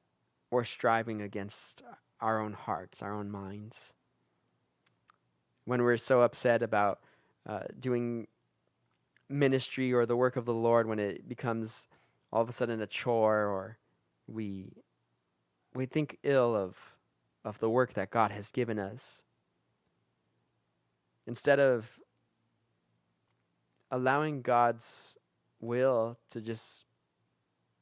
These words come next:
live out in our life, of saying, "Okay, God, this is the place you've brought me to. This is the, the school, the job, the family that you've placed me in.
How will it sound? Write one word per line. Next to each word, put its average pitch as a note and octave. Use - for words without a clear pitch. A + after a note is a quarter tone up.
live A#2+
out C3
in B2
our A#2+
life, C#3
of -
saying, A#2
"Okay, C3
God, A#2
this D#3
is D3
the C3+
place B2
you've A#2
brought G2+
me -
to. G2+
This -
is A#2+
the, A#2
the A#2
school, A2
the G#2
job, G2+
the G#2+
family A2+
that G#2
you've A2
placed -
me F#2
in. G2